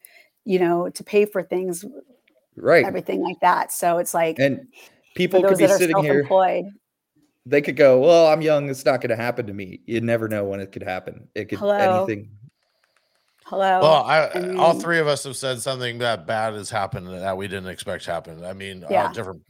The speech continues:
Speaker 3: different days. Me and Fuse both talked about other stuff. So,
Speaker 1: Yeah.
Speaker 3: uh, I mean, thank you so much for sharing. I know it's very
Speaker 1: Yeah.
Speaker 3: personal
Speaker 2: Yeah.
Speaker 3: and
Speaker 1: Yeah.
Speaker 3: it's hard, but I think, uh,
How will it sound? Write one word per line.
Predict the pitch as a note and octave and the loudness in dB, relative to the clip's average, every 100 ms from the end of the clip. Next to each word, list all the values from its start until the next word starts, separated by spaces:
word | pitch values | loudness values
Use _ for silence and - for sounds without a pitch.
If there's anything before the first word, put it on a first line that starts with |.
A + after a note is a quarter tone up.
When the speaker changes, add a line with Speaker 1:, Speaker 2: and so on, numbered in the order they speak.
| - | -16
Speaker 3:
different | F#2 A2 G2 | -10 -8 -8
days. | G2 F#2 E2 | -8 -10 -12
Me | - G#2 | -14 -12
and | G2 | -12
Fuse | G#2 G2 | -12 -14
both | D#2 F#2+ - | -12 -12 -8
talked | G2 F#2 | -8 -6
about | F#2 | -6
other | F#2+ F2+ | -6 -6
stuff. | - E2 D2 | -8 -10 -8
So, | - G2+ E2+ - - - - | -6 -6 -8 -14 -20 -20 -4
Speaker 1:
Yeah. | F#3+ | 0
Speaker 3:
uh, | A#2+ A2+ G#2+ G2+ G2+ | 2 2 0 -2 -6
I | B2 | -4
mean, | B2+ A2+ | -4 -6
thank | - C#3+ C#3 | -4 -4 -4
you | |
so | C3 C3+ | -8 -6
much | B2 A#2+ | -6 -6
for | G#2+ | -8
sharing. | - A#2 G#2+ G#2+ | -4 -4 -4 -4
I | G#2+ | -4
know | G#2+ | -4
it's | G2+ D#2+ | -4 -6
very | G#2+ | -2
Speaker 1:
Yeah. | A3+ | -2
Speaker 3:
personal | G#2+ G2+ G2+ A2+ | -2 -4 -2 0
Speaker 2:
Yeah. | - G2 | 0 -4
Speaker 3:
and | - _ - | -10 _ -2
Speaker 1:
Yeah. | A3 G3 | 2 4
Speaker 3:
it's | F#3+ A#2 | 2 0
hard, | A#2+ B2 C3+ | 2 2 2
but | A#2+ B2+ | 2 2
I | A#2+ | 2
think, | C#3 A#2+ - _ - - - _ - | -2 -6 -10 _ -20 -20 -20 _ -2
uh, | A2+ A2+ G2+ | 2 4 2